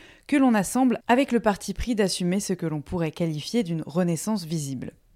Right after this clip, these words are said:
Mais derrière le buzz Instagram de quelques créateurs stars comme Nicole McLaughlin ou Bethany Williams, se cache une réalité économique et industrielle tout autre. Chiner un vêtement, le démonter, créer un nouveau patron et unique à chaque fois,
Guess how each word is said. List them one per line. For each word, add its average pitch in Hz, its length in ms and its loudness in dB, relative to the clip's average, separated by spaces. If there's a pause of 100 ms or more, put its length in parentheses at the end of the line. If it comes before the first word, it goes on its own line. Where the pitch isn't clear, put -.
Mais 196 80 0
derrière 262 320 4
le 220 80 4
buzz 226 240 8
Instagram 196 500 0
de 160 80 -4
quelques 190 320 -2
créateurs 185 560 0
stars 185 380 0
comme 156 180 -4
Nicole 202 320 0
McLaughlin 175 600 -2
ou 156 100 -8
Bethany 165 440 -2
Williams, 165 520 -2 (320)
se - 160 -2
cache 277 300 0
une 185 100 0
réalité 185 600 2
économique 214 600 4
et 185 100 -2
industrielle 175 640 0
tout - 260 -6
autre. - 320 -8 (440)
Chiner 202 320 2
un 165 100 2
vêtement, 233 380 4
le 196 160 4
démonter, 196 560 0 (300)
créer 202 260 0
un 180 100 0
nouveau 185 220 0
patron 196 500 -2
et 175 180 -4
unique 196 280 0
à 160 40 -2
chaque 170 220 -4
fois, 262 240 -2